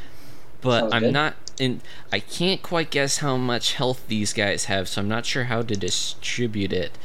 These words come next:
Speaker 1: I think I'm going to do two at the guy right in front of me, and then, um, shoot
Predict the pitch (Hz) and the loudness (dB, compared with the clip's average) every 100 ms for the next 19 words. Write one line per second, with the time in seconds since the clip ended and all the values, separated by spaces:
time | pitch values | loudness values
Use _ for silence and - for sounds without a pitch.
0 | - - - - 104 - 190 185 - 135 | -4 -6 -6 -2 -2 0 -2 -2 0 0
1 | 135 131 127 127 123 123 - 120 113 110 | 2 2 2 2 2 0 0 2 2 4
2 | 107 - - 113 113 110 - - 143 165 | 2 0 0 2 2 2 0 0 2 2
3 | 170 180 - 135 117 117 117 117 123 117 | 2 2 0 -2 0 -2 0 2 2 2
4 | 110 110 101 98 - 135 147 156 160 165 | 2 2 0 -2 -2 0 2 2 0 0
5 | 170 - - - - - - - 117 113 | -2 -4 -6 -4 -6 -4 -2 0 2 2
6 | 107 - 113 110 110 110 - 107 104 101 | 0 2 4 4 2 0 0 2 2 0
7 | - - - 139 | 0 0 2 0